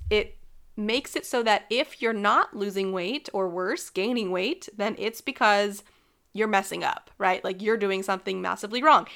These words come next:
And you might even be noticing, like, your patterns or your habits are not conducive to your success. Like, maybe you're eating too much food or you're eating a lot of junk food or you're not moving and you're like, "Well, yeah, duh, of course I'm to blame. Like,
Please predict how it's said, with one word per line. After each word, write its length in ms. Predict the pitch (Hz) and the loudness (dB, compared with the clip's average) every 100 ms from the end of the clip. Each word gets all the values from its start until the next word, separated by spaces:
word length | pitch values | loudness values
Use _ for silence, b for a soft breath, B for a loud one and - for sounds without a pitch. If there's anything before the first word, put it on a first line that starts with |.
| B - 466 | B 0 4
And 220 | 320 294 B B | 4 2 B B
you 120 | 240 277 | 0 4
might 240 | 226 214 | 4 4
even 260 | 220 208 196 | 0 -4 -4
be 120 | 196 | -2
noticing, 640 | 214 311 285 - 202 196 | 4 4 4 -2 -4 -2
like, 260 | 175 - - | -4 -6 -10
your 180 | - 170 | -10 -10
patterns 540 | - 202 190 190 214 | -4 -2 0 -2 -6
or 40 | 175 | -6
your 140 | 170 | -6
habits 480 | 175 196 208 330 381 | -2 2 2 2 0
are 80 | 190 | 0
not 240 | 180 - _ _ _ | 0 -2 _ _ _
conducive 600 | - 190 196 202 247 320 - | -6 -4 -4 0 0 0 -6
to 100 | 208 | -4
your 160 | 180 | -4
success. 500 | 190 185 - 214 302 | -4 -4 2 2 2
Like, 260 | 175 151 - | -4 -6 -10
maybe 260 | 170 165 185 | -10 -8 -6
you're 120 | 208 | -6
eating 280 | 196 196 202 | -4 -4 -4
too 160 | 214 | -4
much 220 | 214 220 | -2 -4
food 260 | - 302 330 | -2 0 0
or 20 | |
you're 120 | 170 | 0
eating 220 | 147 175 180 | -4 -4 -2
a 40 | |
lot 140 | 185 | -2
of 60 | 196 | 0
junk 220 | 202 220 | 0 0
food 220 | - 285 | -2 0
or 60 | 247 | 0
you're 140 | - | 0
not 260 | 156 165 - | 0 0 2
moving 360 | 196 220 285 240 | 0 2 2 0
and 100 | 175 | -2
you're 80 | |
like, 240 | 170 170 - | -2 -2 0
"Well, 240 | 151 202 | 0 0
yeah, 380 | 214 190 254 226 - b b b | -2 0 0 -2 -6 b b b
duh, 320 | 208 240 208 196 | 6 8 8 6
of 140 | 196 | 0
course 260 | - 233 202 | -2 0 2
I'm 180 | 202 214 | 0 0
to 80 | |
blame. 440 | 185 220 294 254 285 | -2 0 2 2 2
Like, 260 | 196 180 | 0 0